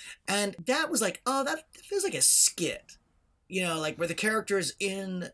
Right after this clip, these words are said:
a zombie movie or something like it would stop to have kind of a funny argument about who had bagged more people. And I was like, "I, eh."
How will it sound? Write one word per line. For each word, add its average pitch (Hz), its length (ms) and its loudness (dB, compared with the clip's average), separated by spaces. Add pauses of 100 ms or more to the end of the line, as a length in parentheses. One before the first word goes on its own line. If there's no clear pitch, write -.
(140)
a 156 80 -2
zombie 175 500 2
movie 160 320 -2
or 147 60 -2
something 151 240 0
like 160 180 -2
it 139 140 -8
would 139 100 -12
stop - 560 2 (360)
to 165 100 0
have 160 360 0 (280)
kind 175 140 -2
of 143 40 -4
a 139 60 -4
funny 175 340 -2
argument 160 460 -4
about 131 200 -6
who 170 180 0
had 151 200 0
bagged 175 320 0
more 147 140 -4
people. 214 420 -4 (300)
And 196 80 -6
I - 20 0
was 196 60 0
like, 294 180 -4
"I, 302 480 2 (460)
eh." 294 540 -4